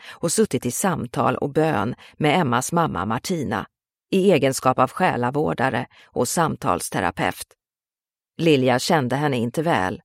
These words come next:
inte mer än genom några enstaka samtal under åren och att de hälsade när de sågs. I en så stor frikyrkoförsamling som deras var det många som var medlemmar men sällan kom på gudstjänster.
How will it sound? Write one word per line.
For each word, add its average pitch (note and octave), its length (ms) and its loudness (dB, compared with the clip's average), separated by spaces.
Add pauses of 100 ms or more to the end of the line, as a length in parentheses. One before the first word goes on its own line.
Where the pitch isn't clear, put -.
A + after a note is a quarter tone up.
(360)
inte G#3 280 4
mer D3 340 4
än C3+ 240 0
genom C#3 300 2
några C3 200 2
enstaka C3+ 560 -2
samtal C3+ 640 -2
under C3+ 260 -2
åren C#3 440 -2 (360)
och E3 120 6
att D3+ 80 2
de D#3 140 4
hälsade D#3+ 680 -2
när B2+ 160 -2
de A#2+ 120 -6
sågs. - 480 -4 (840)
I G#3+ 160 8
en G3+ 120 8
så B3 120 0
stor B2 300 0
frikyrkoförsamling B2+ 1300 -2
som C#3+ 180 -2
deras C3 560 -4 (200)
var E3+ 160 6
det D3+ 80 4
många C#3 340 2
som D3 140 -2
var D3 100 2
medlemmar B2+ 800 -2 (120)
men E3 200 0
sällan D3 420 0
kom F#2+ 280 -4
på C#3+ 120 -4
gudstjänster. - 800 -4